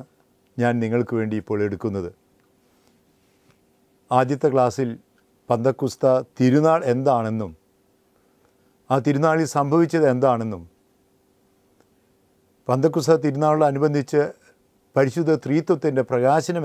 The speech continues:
എങ്ങനെയായിരുന്നു എന്നും വിശുദ്ധ ഗ്രന്ഥത്തിൻ്റെ അടിസ്ഥാനത്തിൽ ഞാൻ പറഞ്ഞു. ഒപ്പം തന്നെ പരിശുദ്ധാത്മാവിൻ്റെ പ്രവർത്തനങ്ങൾ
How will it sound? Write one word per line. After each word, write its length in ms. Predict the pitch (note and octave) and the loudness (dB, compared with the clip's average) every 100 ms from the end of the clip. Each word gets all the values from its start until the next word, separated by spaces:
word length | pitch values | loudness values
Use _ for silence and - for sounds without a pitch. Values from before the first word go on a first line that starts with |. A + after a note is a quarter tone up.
| B2+ | -4
എങ്ങനെയായിരുന്നു 560 | C3+ C#3 A#2+ A#2 B2+ A#2 | -2 -2 0 -2 -2 -2
എന്നും 240 | A2+ A#2 - _ _ | -2 -6 -8 _ _
വിശുദ്ധ 260 | C#3+ - E3+ D#3 | -8 -2 -2 2
ഗ്രന്ഥത്തിൻ്റെ 520 | D3+ D#3+ D#3+ E3 F3 C#3+ | 0 0 -2 -4 -4 -4
അടിസ്ഥാനത്തിൽ 760 | A#2+ A2+ C#3+ C3+ C3+ D3 C#3+ - B2 | -4 -2 -2 0 -2 -4 -8 -10 -8
ഞാൻ 200 | A2 A2 | -8 -4
പറഞ്ഞു. 300 | G#2 G#2 A#2 C#3+ _ _ _ _ _ _ _ _ _ _ - | -4 -4 -6 -10 _ _ _ _ _ _ _ _ _ _ -4
ഒപ്പം 240 | C#3+ D#3 D#3+ | 0 2 4
തന്നെ 340 | D#3+ E3 D#3+ D#3+ E3+ _ _ _ _ _ - | 4 2 0 0 -4 _ _ _ _ _ -2
പരിശുദ്ധാത്മാവിൻ്റെ 840 | D3 C3 D#3+ D3+ D#3+ D#3+ D#3+ E3+ E3+ | 0 0 0 2 2 4 2 2 0
പ്രവർത്തനങ്ങൾ 640 | D3 C3+ C#3 D3+ C#3+ C#3 | 0 2 2 2 0 0